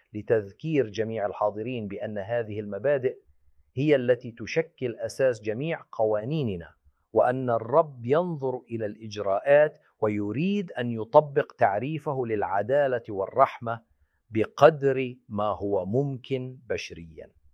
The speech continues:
الآن في الآية عشرة يتم التذكير بغير ما تذكر به بين التيفيلين والميزوزة،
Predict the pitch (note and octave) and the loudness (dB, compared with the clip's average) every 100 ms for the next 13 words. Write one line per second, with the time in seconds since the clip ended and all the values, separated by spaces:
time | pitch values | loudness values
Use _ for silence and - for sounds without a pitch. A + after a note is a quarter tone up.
0 | _ _ _ _ - B2+ D#3 D3+ D3+ D3 | _ _ _ _ 8 10 10 8 0 4
1 | D3 D3+ D3 C#3 C#3 D#3+ C3+ B2+ - _ | 6 6 6 2 0 0 2 2 0 _
2 | _ - C3+ - G#3+ B3 B3 A#3+ G3 E3 | _ 6 8 10 6 6 0 4 4 4
3 | - G#3 A#3 A#3 D3+ C#3 F#3 A#3 A3 F#3+ | 2 -2 0 2 4 8 8 8 4 4
4 | F3 D3 C#3+ F#3+ E3+ C#3+ D#3 F3+ E3 F3+ | 0 2 2 2 2 0 2 2 6 6
5 | G#3 E3 - D#3+ D#3+ D3+ C#3+ F3+ G3 F#3+ | 6 0 -2 -6 -2 0 2 2 2 4
6 | D#3+ C#3+ D3 C#3 G#3 B3+ C3+ D3 | 4 2 -4 -2 2 6 8 8